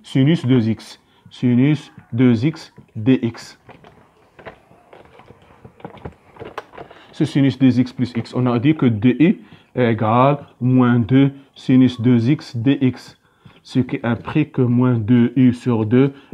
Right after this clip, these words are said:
égale sinus deux x, sinus deux x dx. Donc, u égale l'intégrale de un, je vais faire sortir, un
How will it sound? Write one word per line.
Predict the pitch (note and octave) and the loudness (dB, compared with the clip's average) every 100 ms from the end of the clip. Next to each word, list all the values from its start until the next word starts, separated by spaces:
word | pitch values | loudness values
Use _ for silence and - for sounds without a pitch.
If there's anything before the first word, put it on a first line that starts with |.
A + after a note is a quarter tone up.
| - | -6
égale | B2+ A2+ A2+ A2 - | -2 0 -2 -4 -16
sinus | - - B2+ B2+ B2 | -8 0 2 2 0
deux | A2+ A#2+ A2 B2 | -4 -2 0 0
x, | E3 - - - _ _ _ _ - A#2 A2 - | -2 -6 -20 -20 _ _ _ _ -12 -10 -10 -12
sinus | A#2+ - A#2+ A2+ | -8 -2 0 0
deux | A#2+ A2 | 0 0
x | F#3 | -2
dx. | B2 A2 C#3 B2 - - - - _ | -2 0 0 -2 -6 -20 -20 -20 _
Donc, | A2 C3+ C#3+ - - _ _ _ | 0 2 2 -2 -20 _ _ _
u | C3+ D3+ | 2 2
égale | C3+ B2+ A2 F2+ - _ | 4 2 0 -4 -12 _
l'intégrale | C3 C#3+ C3 A#2+ - G#2+ F2 _ _ _ - | -4 -2 0 -2 -2 -6 -6 _ _ _ -6
de | A#2 A#2 | -4 0
un, | B2+ A#2 - _ _ _ _ _ _ _ _ _ | -2 -2 -8 _ _ _ _ _ _ _ _ _
je | G2 | -16
vais | F#2 | -14
faire | - E2 | -14 -14
sortir, | - C#2 - D#3 - _ _ | -14 -10 -4 -4 -4 _ _
un | C3 A#2 | -4 -4